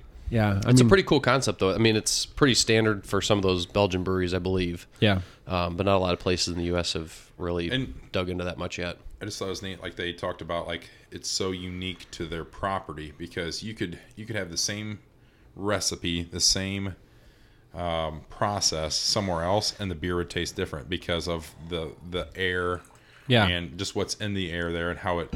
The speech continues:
Speaker 3: it's gonna spontaneously ferment with that. It's so unique to their area.
Speaker 1: Like Jester King's, um, spawn releases are specifically dated for the date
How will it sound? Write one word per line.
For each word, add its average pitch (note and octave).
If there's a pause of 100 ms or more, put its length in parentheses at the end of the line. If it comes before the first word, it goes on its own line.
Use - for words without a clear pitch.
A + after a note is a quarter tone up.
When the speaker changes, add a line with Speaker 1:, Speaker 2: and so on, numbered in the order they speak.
(280)
Speaker 3:
it's F2+
gonna E2+
spontaneously F2
ferment F2
with F#2+
that. D#2+
It's D#2+
so F#2
unique F2
to -
their D#2
area. D#2 (100)
Speaker 1:
Like A#2+
Jester C#3+
King's, A#2
um, G#2
spawn C#3
releases G#2
are G2
specifically A#2 (400)
dated G#2+
for A#2
the G#2+
date A2